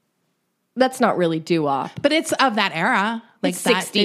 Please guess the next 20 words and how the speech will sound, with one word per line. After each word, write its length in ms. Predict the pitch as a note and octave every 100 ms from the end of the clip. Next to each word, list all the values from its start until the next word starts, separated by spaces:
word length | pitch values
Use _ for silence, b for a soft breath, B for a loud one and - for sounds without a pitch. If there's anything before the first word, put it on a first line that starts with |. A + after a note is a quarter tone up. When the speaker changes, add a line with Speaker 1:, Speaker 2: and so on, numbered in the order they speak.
| G3
Speaker 2:
fifties, 180 | F#3 -
sixties, 380 | G#3+ - G#3
Speaker 1:
Yeah, 280 | A#3 B3 F#3
Speaker 2:
yeah. 100 | A#3+
Speaker 1:
yeah, 360 | A3 A3 D#3+ F3+
sixties. 640 | - G3 - F#3+ F3 F3+
Speaker 2:
They, 140 | A#3+
Speaker 1:
Um, 80 | B3+
Speaker 2:
but 80 | C4+
I'm 100 | D#4+
just 160 | F4 -
saying 140 | C#4+
they 100 | A#3
were 80 | A#3
using 560 | A3 G3+ A3+ A3+ G#3+ F#3+
that 300 | F3+ F3 - -
era 300 | F3+ F#3 D#3+
of 160 | E3
music 760 | E3+ F3 G#3+ F#3+ D#3 D3 D#3 - _ _ _ b b b b b
Speaker 1:
Right. 480 | - F3 D#3 - -